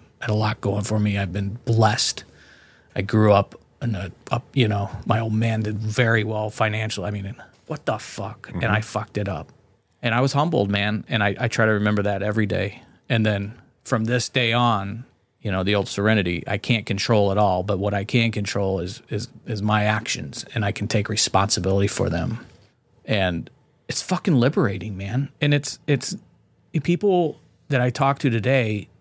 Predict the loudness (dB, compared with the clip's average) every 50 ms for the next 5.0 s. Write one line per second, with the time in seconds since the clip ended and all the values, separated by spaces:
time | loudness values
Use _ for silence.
0 | _ _ _ -6 -2 0 2 4 4 4 4 2 0 -4 -6 -4 -2 -2 -2 -4
1 | -8 -10 _ _ _ _ _ -2 -2 0 0 0 -2 -2 0 2 2 2 2 -2
2 | -4 _ -20 -20 _ _ _ _ _ _ _ _ -8 -8 -6 -4 -2 2 4 4
3 | 4 2 2 0 0 0 0 0 -4 -6 -4 -4 -2 -2 -2 -2 0 2 2 2
4 | 2 0 0 -2 -2 -2 -4 -2 2 2 4 4 4 2 2 0 -2 -2 -6